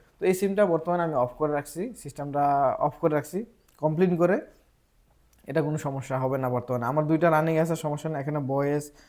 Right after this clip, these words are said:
বা কেউ যদি ল্যান্ডলাইন বা কোনো কিস্তিতে নিয়ে থাকে, এখানে নিচে লেখা থাকবে যে এটা কিসের জন্য নিছে। এখানে জিএন লাইন দেওয়া আছে, এটা আমি চালাচ্ছি, একটা সাওয়া হাইব্রিড, এটাই সমস্যা। এটা হচ্ছে, আহ, ওয়াইফাই নেওয়া ছিল, ওটা আমি বন্ধ করে দিছি।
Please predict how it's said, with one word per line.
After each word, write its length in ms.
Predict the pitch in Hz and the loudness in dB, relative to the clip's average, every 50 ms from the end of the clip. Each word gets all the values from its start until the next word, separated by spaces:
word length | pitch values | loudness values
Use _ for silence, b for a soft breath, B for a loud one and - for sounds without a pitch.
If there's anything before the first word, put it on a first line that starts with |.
| b b b b - | b b b b -4
বা 140 | 143 139 | -4 -2
কেউ 220 | 135 - 160 156 151 | -2 0 0 0 2
যদি 180 | 147 151 156 147 | 2 0 0 0
ল্যান্ডলাইন 720 | 143 143 151 156 151 147 147 143 143 143 143 143 139 139 | 0 2 2 2 2 2 0 -2 -2 -2 -4 -6 -8 -6
বা 120 | 135 135 131 | -6 -6 -4
কোনো 180 | 131 151 151 | -4 -6 -8
কিস্তিতে 380 | 147 - 196 190 - - 190 180 | -6 -6 -6 -6 -2 0 0 2
নিয়ে 160 | 175 175 175 | 2 2 0
থাকে, 200 | 170 175 165 170 | 0 0 0 0
এখানে 280 | 156 147 156 151 156 156 | 0 0 -2 -2 -2 -2
নিচে 220 | 156 151 - 165 | -4 -2 -2 -2
লেখা 280 | 156 143 143 147 147 139 | -2 0 0 0 -2 -2
থাকবে 320 | 151 147 143 156 180 180 | -4 -6 -4 -4 -4 -2
যে 80 | 160 147 | -2 -4
এটা 140 | 131 135 | -4 -6
কিসের 380 | 131 - - 190 175 - 180 156 | -8 -8 -6 -6 -2 -2 -2 0
জন্য 200 | 151 151 151 139 | 0 -2 -4 -4
নিছে। 280 | 135 123 - 113 101 - _ b b b b b b b b b b b b | -6 -8 -10 -12 -16 -18 _ b b b b b b b b b b b b
এখানে 220 | 156 170 175 175 | -2 -2 0 0
জিএন 260 | 151 160 175 175 175 175 | 2 4 4 6 6 6
লাইন 220 | 170 170 170 170 | 6 6 4 6
দেওয়া 200 | 165 170 165 165 | 6 6 6 6
আছে, 240 | 165 165 180 180 180 | 4 4 4 4 4
এটা 240 | 170 156 160 156 151 | 6 6 6 6 6
আমি 180 | 156 156 156 | 4 2 -2
চালাচ্ছি, 520 | 147 - 156 151 151 151 - - 202 262 254 - | 0 2 4 4 4 2 2 -4 -4 -4 -4 -6
একটা 260 | - 139 - 151 147 | -8 -6 -4 -4 -4
সাওয়া 280 | - - 151 151 151 | -2 0 4 4 4
হাইব্রিড, 360 | 151 156 139 135 131 135 120 - | 4 2 0 0 -2 -4 -6 -6
এটাই 280 | - 131 147 147 156 156 | -6 -6 -2 -2 -2 -2
সমস্যা। 400 | - 151 135 131 123 - - 123 | -2 -6 -10 -10 -12 -10 -10 -10
এটা 180 | 123 120 135 135 | -10 -8 -10 -10
হচ্ছে, 280 | 131 - - 175 180 | -10 -6 -4 -4 -4
আহ, 640 | - - 123 135 139 135 135 131 120 120 - - - | -4 -6 -4 -4 -2 -2 -2 -4 -4 -6 -10 -6 0
ওয়াইফাই 280 | 139 151 156 151 156 151 | 4 4 4 4 2 0
নেওয়া 280 | 147 143 139 135 135 135 | -2 -2 -2 -2 -4 -4
ছিল, 280 | - 143 135 151 190 - - b b b b b b b b | -6 -6 -4 -4 -4 -6 -8 b b b b b b b b
ওটা 140 | - 127 143 | -8 -6 -4
আমি 120 | 143 143 | -4 -4
বন্ধ 200 | 135 139 143 139 | -4 -4 -2 -2
করে 200 | 143 143 143 143 | -2 0 -2 -2
দিছি। 300 | 135 143 143 - 196 226 | -4 -6 -8 -6 -8 -8